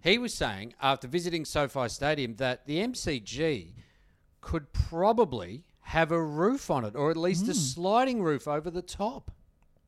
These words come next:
Speaker 1: What's your
Speaker 2: Now
Speaker 1: take on that? Now, you're a traditionalist, Michael. What would you,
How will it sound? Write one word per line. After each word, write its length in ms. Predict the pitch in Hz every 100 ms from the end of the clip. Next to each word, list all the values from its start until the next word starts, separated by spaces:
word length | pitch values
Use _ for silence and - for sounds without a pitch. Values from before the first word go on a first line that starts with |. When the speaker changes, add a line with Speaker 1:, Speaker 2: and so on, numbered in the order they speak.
| _ _ _ _ _ _ _ - - - - - - -
Speaker 1:
What's 160 | 202
your 80 | 202
Speaker 2:
Now 60 | -
Speaker 1:
take 180 | 175 156
on 120 | 135
that? 180 | 151 123
Now, 60 |
you're 200 | 143 185
a 40 | 170
traditionalist, 680 | 147 131 160 156 120 98 -
Michael. 380 | 107 98 120 113
What 240 | 135 180
would 140 | 160 139
you, 160 | 143